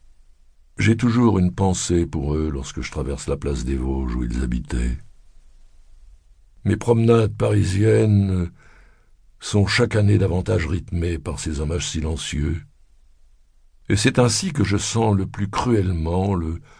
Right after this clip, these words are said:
le cours du temps. Ah, Delphine.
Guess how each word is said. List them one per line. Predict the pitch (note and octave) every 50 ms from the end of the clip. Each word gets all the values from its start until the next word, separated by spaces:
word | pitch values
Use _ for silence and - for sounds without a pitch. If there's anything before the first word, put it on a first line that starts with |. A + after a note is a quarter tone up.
| - - _ _ _ _ _ -
le | F2+ F2+
cours | - - - - F2 - A#1+
du | A#1 A#1 G1+
temps. | - - - G1+ G1+ G1+ G1+ - - - - _ - - - - - - - - - - - - - - - - - - - - - - - - - -
Ah, | - F2+ E2+ D#2+ D2 C#2 B1+ A1+ G1+ -
Delphine. | B1+ A#1 A#1 A#1+ G#1 - - - - B1+ B1 A#1 A#1 A#1 - -